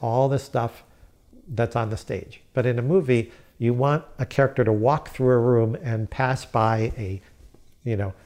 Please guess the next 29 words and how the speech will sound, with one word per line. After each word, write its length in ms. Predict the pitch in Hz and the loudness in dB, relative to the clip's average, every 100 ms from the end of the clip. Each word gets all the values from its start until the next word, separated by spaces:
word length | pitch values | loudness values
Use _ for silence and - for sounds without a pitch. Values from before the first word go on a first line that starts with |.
| - | 2
fancy 800 | 147 143 - 139 120 120 113 - - - - - | 4 4 4 4 4 4 2 -4 -20 -20 -20 -8
couch 500 | 107 98 - - - - - | -8 -8 -12 -16 -16 -20 -12
with 200 | 120 113 | 0 2
a 40 | 127 | 2
cat 320 | - 139 117 | 2 -2 0
on 160 | 90 90 | -6 -8
it 140 | - - - | -12 -16 -2
and 480 | 127 127 123 120 156 | 2 4 4 0 0
move 440 | 123 147 147 127 - | 4 6 6 2 2
to 260 | 156 135 | 4 6
and 120 | 120 110 | 4 2
pick 180 | 139 | 2
up 280 | 135 127 - | 4 2 -2
a, 300 | 123 117 120 - - | 0 0 0 -4 0
you 80 | 123 | 0
know, 80 | 123 - | 0 0
you 140 | 127 | 2
want 220 | 127 151 175 | 4 4 2
it 120 | - | 0
to 80 | 127 | -4
be 520 | 127 143 135 135 - - 147 | 0 2 4 2 -2 -10 0
all 340 | 139 139 131 | 4 6 4
contained 540 | - 123 104 123 117 | 0 -6 -2 -4 -2
within 220 | 110 101 101 | -4 -6 -6
action 420 | 110 - 92 85 | -8 -8 -12 -12
'cause 140 | - - | -18 -16
people 260 | - - - | -12 -8 -8
watch 240 | - - | -10 -12
that. 140 | - | -16